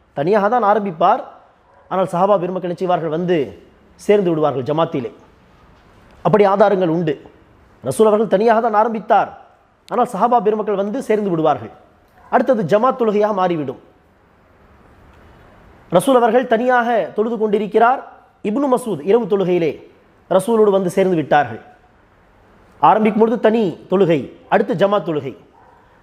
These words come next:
ரசூல் தனியாக தான் ஆரம்பித்தார். ஹுதைஃபா பின் யமான் வந்து சேர்ந்து விட்டார்கள் இரவு தொழுகையிலே. இதுவும் அடுத்து ஜமாத் தொழுகையாக மாறிவிட்டது. ஒருமுறை ரசூல் அவர்கள் தனியாக தான் ஆரம்பித்தார்கள்.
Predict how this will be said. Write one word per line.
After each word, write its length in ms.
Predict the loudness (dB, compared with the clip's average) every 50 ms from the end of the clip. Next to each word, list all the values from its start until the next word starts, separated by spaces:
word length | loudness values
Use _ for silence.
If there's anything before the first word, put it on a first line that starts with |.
| _ -2
ரசூல் 280 | -2 0 0 0 2
தனியாக 320 | 2 2 4 2 2 2 2
தான் 180 | 0 0 2 2
ஆரம்பித்தார். 500 | 2 0 -2 -6 -4 -2 0 0 0 -2 -6 -12 -20 -20 _ _ _ _ _ -4
ஹுதைஃபா 320 | -2 0 0 0 0 -2 -2
பின் 160 | -2 -2 -2 0
யமான் 260 | 0 0 0 0 -2
வந்து 180 | -4 -4 -4 -4
சேர்ந்து 280 | -2 -2 -2 -2 -2 -4
விட்டார்கள் 360 | -2 -2 0 -2 -2 -4 -2 2
இரவு 220 | 2 2 2 2
தொழுகையிலே. 400 | 0 -2 -2 -2 -2 -4 -4 -4 -4 -2
இதுவும் 260 | -2 0 -2 -2 -6 -10 -20 -20 _ _ _ _ _ _ _ _ _ _ _ 0
அடுத்து 200 | 0 0 0 0
ஜமாத் 320 | 0 2 2 2 0 -2 -2 -2
தொழுகையாக 360 | 0 0 2 2 2 2 2 0 0
மாறிவிட்டது. 440 | 0 0 -2 -4 -4 -6 -6 -6 -10 -16 -20 _ _ _ _ _ _ _ _ _ _
ஒருமுறை 320 | 0 2 2 4 4 2 2
ரசூல் 240 | 2 0 -2 -2 0
அவர்கள் 240 | 0 0 -2 -2 -2
தனியாக 280 | -2 0 2 2 2 2
தான் 200 | 0 0 0 0 0
ஆரம்பித்தார்கள். 580 | 0 -2 -4 -6 -2 -2 -2 -2 -2 -4 -6